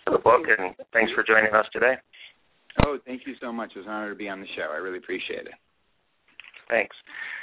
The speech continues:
Speaker 1: Jonah Lehrer is the author of Imagine How Creativity Works. Our theme music is Kindergarten, composed and performed by Jonathan Batiste. You can listen to this show and previous shows again and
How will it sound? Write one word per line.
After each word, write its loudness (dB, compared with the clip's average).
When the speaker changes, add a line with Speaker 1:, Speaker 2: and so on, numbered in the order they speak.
Speaker 1:
Jonah 6
Lehrer 8
is 2
the 4
author 6
of 0
Imagine 2
How 2
Creativity 0
Works. 2
Our 2
theme 0
music -2
is -4
Kindergarten, 4
composed 2
and -8
performed 2
by 2
Jonathan 0
Batiste. -4
You -2
can 6
listen 4
to 2
this 2
show 6
and 0
previous 0
shows 2
again 2
and -8